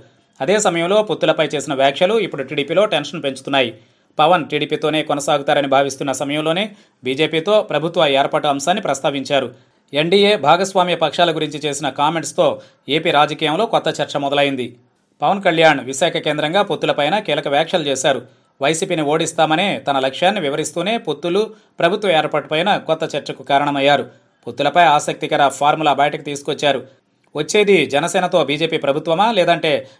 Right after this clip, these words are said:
మిశ్రమంగా టీడీపీతో జనసేన కలిసిన సంకీర్ణ ప్రభుత్వమా అనే అంశంపై పొత్తులపై చర్చలు జరుగుతున్నాయని వెల్లడించారు. దీని ద్వారా అనేక సందేహాలు మొదలయ్యాయి. పవన్ ఆశిస్తున్నట్లుగా టీడీపీ, బీజేపీ, జనసేన కూటమిగా ఏర్పడే అవకాశాలు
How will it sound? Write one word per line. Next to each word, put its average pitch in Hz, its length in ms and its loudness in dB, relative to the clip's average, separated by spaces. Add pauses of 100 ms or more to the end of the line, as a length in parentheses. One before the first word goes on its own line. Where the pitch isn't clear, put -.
(100)
మిశ్రమంగా 180 480 2
టీడీపీతో 160 520 0
జనసేన 165 420 0
కలిసిన 151 340 -4
సంకీర్ణ 156 440 -2
ప్రభుత్వమా 143 600 -2 (340)
అనే 147 120 0
అంశంపై 139 520 0 (300)
పొత్తులపై 175 480 4
చర్చలు 160 480 -2
జరుగుతున్నాయని 139 540 -4
వెల్లడించారు. 131 600 -2 (520)
దీని 165 240 0
ద్వారా 180 320 6
అనేక 156 320 2
సందేహాలు 170 520 2
మొదలయ్యాయి. 139 600 2 (420)
పవన్ 208 220 6
ఆశిస్తున్నట్లుగా 170 800 4
టీడీపీ, 165 480 2
బీజేపీ, 160 580 0
జనసేన 156 500 0
కూటమిగా 160 520 0
ఏర్పడే 143 320 0
అవకాశాలు 165 580 0